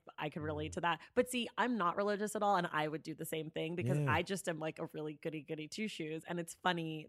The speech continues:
Speaker 1: that depending on
Speaker 2: Mm.
Speaker 1: what you believe in,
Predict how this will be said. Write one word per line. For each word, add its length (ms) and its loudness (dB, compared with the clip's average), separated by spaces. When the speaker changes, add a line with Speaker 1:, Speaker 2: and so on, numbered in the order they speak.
Speaker 1:
that 300 -4
depending 480 -2
on 320 -2
Speaker 2:
Mm. 60 -12
Speaker 1:
what 240 0
you 200 -6
believe 500 -2
in, 420 -10